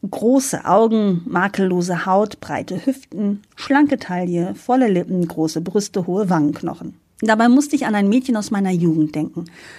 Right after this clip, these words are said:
Vielleicht war ich siebzehn, vielleicht etwas älter. Ich bin mit Freunden zum Stadtfest gegangen. Irgendwann stand sie bei uns in der Runde und ich dachte nur, „Wow, tolles blondes, langes Haar,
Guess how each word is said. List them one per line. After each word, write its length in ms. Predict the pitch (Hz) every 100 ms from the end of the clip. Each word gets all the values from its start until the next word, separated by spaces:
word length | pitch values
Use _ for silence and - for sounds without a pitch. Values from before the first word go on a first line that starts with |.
| - -
Vielleicht 280 | 190 185
war 140 | 185 165
ich 140 | 165
siebzehn, 480 | 208 269 - 269 254
vielleicht 240 | 226 180
etwas 320 | 175 170 165 -
älter. 540 | 196 233 254 247 254 _ - - -
Ich 60 |
bin 100 | 247
mit 140 | 233 226
Freunden 320 | 220 254 262
zum 140 | 254
Stadtfest 540 | 226 196 190 165 151 -
gegangen. 460 | 151 139 135 170 - _ _
Irgendwann 640 | 262 320 285 202 233 302
stand 300 | - 202 202
sie 80 | 208
bei 100 | 190
uns 200 | 190 202
in 100 | 185
der 80 | 165
Runde 320 | 190 269 269
und 60 |
ich 160 | 190 170
dachte 340 | 202 196 -
nur, 280 | 220 220 - - - -
„Wow, 720 | 208 202 196 180 170 160 196 _ _ _ -
tolles 440 | - 208 214 175
blondes, 480 | 214 208 233 208 214
langes 420 | 202 202 196 -
Haar, 320 | 220 196 175